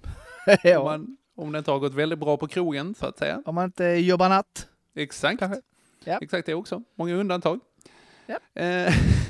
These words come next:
Speaker 2: <laughs> varför? Man kan, man kan vara och tältat. Kan man ha varit också.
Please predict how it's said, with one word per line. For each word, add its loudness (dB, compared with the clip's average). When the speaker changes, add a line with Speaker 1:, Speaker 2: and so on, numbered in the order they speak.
Speaker 2:
<laughs> -20
varför? -8
Man -6
kan, -2
man -2
kan -4
vara 0
och -6
tältat. 0
Kan -4
man -6
ha -4
varit -4
också. -6